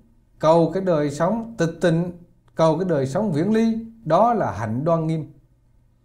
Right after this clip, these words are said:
Nhưng đối với một vị Bồ Tát thì sao?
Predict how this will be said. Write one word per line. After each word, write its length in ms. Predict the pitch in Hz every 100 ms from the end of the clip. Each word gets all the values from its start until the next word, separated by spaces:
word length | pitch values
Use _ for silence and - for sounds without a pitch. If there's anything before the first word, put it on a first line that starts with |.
| _ _ _
Nhưng 400 | 208 226 220 214
đối 200 | 208 247
với 260 | 233 233 269
một 220 | 180 131
vị 120 | 147
Bồ 220 | 151 139 123
Tát 240 | 165 214 156
thì 120 | 120
sao? 220 | 151